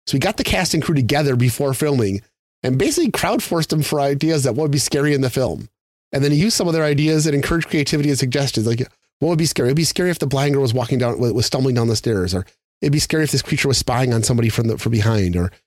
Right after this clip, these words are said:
it'd be scary if the mother found a body shoved up into a smokestack of the kitchen. And so they were making this up as they went along.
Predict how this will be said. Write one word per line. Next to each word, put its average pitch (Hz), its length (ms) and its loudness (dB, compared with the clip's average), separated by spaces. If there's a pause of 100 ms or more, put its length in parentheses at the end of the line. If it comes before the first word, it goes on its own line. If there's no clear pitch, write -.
(160)
it'd 139 120 0
be 139 140 0 (160)
scary 151 440 0
if 127 200 -2 (240)
the 127 160 0
mother 135 300 2
found 131 240 0
a - 20 2
body 120 300 2
shoved 127 340 -2
up 127 140 -2
into 123 220 0
a 107 220 0 (220)
smokestack 127 540 0
of 113 80 0
the 107 160 0
kitchen. - 320 0
And 95 100 -2
so 117 80 0 (540)
they 185 100 2
were 233 100 0
making 190 260 2
this 165 140 2
up 180 120 -2
as 156 80 0
they 147 100 2
went 143 160 2
along. 127 440 -2